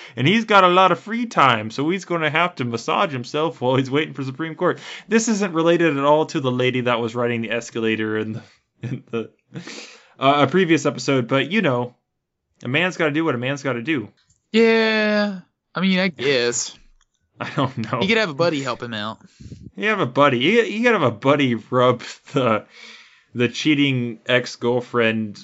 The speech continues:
Speaker 1: massage wand all over his back to make him feel better about his woes.
Speaker 2: Yeah, at this point, he's just being vindictive, though. He's just, "I don't, I just don't want her to have it." <laughs>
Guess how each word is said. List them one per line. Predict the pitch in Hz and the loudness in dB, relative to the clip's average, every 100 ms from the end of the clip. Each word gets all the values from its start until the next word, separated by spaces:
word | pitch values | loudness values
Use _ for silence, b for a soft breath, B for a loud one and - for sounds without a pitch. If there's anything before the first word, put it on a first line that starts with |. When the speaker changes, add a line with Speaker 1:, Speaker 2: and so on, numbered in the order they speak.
| _ | _
Speaker 1:
massage | - 113 120 120 113 | -10 -2 2 2 0
wand | 110 110 107 | -4 -2 -2
all | 110 113 | 0 0
over | 113 110 | 0 -2
his | 107 | -8
back | - 117 113 117 | -4 -4 -4 -6
to | |
make | 117 113 | -6 -6
him | 110 | -4
feel | 123 117 | -4 -2
better | 110 107 | -2 -2
about | 107 110 107 | -2 -2 -4
his | 101 | -4
woes. | 113 117 104 | -4 -4 -2
Speaker 2:
Yeah, | 131 127 - | -2 -2 -2
at | 160 | -6
this | 156 247 | -2 -2
point, | - 180 139 | 0 -4 -2
he's | 139 127 | -6 -8
just | 123 | -10
being | 120 110 104 | -8 -6 -6
vindictive, | 104 101 104 104 101 | -8 -4 -4 -4 -6
though. | 85 95 | -4 -4
He's | 117 | -2
just, | 123 120 | -2 -2
"I | 123 | 0
don't, | 151 139 117 - - | 0 0 -2 -12 -6
I | 139 | -2
just | 135 113 | 0 0
don't | 123 | -2
want | 120 131 | -4 -4
her | 143 143 | 0 0
to | 107 | -2
have | - - - | -12 -16 -20
it." | |
<laughs> | _ | _